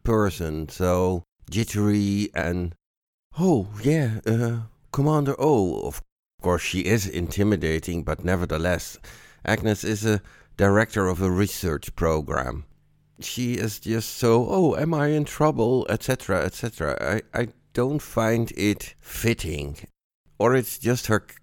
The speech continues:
character that she is like this. On the other hand, she kills Maddox, and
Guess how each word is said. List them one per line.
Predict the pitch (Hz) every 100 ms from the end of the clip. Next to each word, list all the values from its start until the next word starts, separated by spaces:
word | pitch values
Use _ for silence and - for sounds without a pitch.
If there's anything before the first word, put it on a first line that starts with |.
| -
character | - 113 92 - 87
that | 71 90
she | - 71
is | 92 82
like | 78 71 -
this. | 65 69 - - _ -
On | 127
the | 120
other | 113 101 98
hand, | 92 87 -
she | -
kills | - 92 78 -
Maddox, | 80 73 55 50 -
and | - 78 78